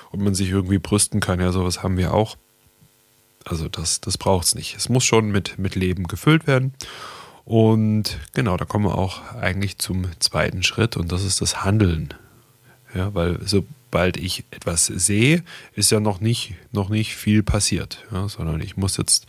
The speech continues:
ähm, äh, Entschuldigung, dann kommen wir zum <laughs> Versprecher. Aber den, das lasse ich jetzt schön in, in dem Podcast mit drin. Ähm, nach dem Sehen kommt das Denken. Also ich muss das Ganze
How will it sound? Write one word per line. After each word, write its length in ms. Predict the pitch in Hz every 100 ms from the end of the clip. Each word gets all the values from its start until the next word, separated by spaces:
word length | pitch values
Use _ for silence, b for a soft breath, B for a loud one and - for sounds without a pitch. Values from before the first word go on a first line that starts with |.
| B B B B B -
ähm, 500 | 95 87 85 85 82 78 _ _ _ _ _ _ - -
äh, 80 | 90
Entschuldigung, 540 | 85 101 92 78 80 -
dann 160 | 87 85
kommen 180 | - 87
wir 100 | 78
zum 280 | 85 80 82
<laughs> 40 | - 131 - 113 - - - - _ _ - 113 113 127 B B - B B 90 82 87 98
Versprecher. 580 | - 92 - 87 80 92
Aber 200 | 110 104
den, 280 | 92 95 -
das 180 | 117
lasse 220 | 127 101 92
ich 60 |
jetzt 160 | 85 -
schön 260 | 95 92
in, 320 | 82 85 82 85 135
in 140 | 101
dem 100 | 92
Podcast 500 | - 82 - 82 -
mit 160 | 85 -
drin. 100 | - - B B B B
Ähm, 460 | 104 95 92 87 90 _
nach 180 | - 98
dem 220 | - 87 123 131
Sehen 340 | 101 98 101 101
kommt 240 | 101 92
das 180 | 85 - -
Denken. 360 | 107 107 87 82
Also 180 | 82 87
ich 80 |
muss 220 | 95 101 -
das 120 | -
Ganze 280 | 87 92